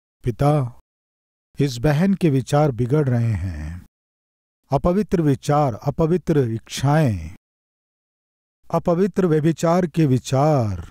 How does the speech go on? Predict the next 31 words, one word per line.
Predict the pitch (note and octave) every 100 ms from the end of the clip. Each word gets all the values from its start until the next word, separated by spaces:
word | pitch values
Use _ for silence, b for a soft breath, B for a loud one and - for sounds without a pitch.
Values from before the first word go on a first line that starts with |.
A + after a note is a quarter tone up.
| G#2
मन | C#3 D#3+
में | D#3 C#3+
खलबली | - D3 D3 D3+ D3
मचा | C3+ - C3+
रहे | C3+ G#2+ G2
हैं, | D2+ D#2 - _ _ _ _ _ _ _ _
शांति | E3+ G3+ B3 - A3+
रहित | F#3 F#3
कर | - C#3+
रहे | B2+ A2+ F#2+
हैं, | F2+ F2 G2+ _ _ _ _ _ -
पवित्रता | F#3 A3+ G#3+ F#3+ F#3
को | E3+
बिगाड़ | B2+ A#2 C3+ E3+
रहे | D#3 B2 A2+
हैं, | F2+ D#2 F2+ _ _ _ _ _ _ _ _ _ -
आपके | F#3 - G3+
संतान | - F#3+ E3+ F#3 A3 A#3+
के | G3+
रूप | E3+ G3+ G3+
में | F#3
आनंद | C3+ D3 F3+ G3 F3
को, | - D#3+
संतोष | - C#3+ B2 D#3+ E3+ -
को | - G#2+ F2 -
अनुभव | C#3 G3 A#3 A3+ G3+
करने | G3 F3 D#3+
नहीं | C3+ C3 D3+
दे | C3
रहे | B2 A2+ A2
हैं। | F2+ F#2 D2+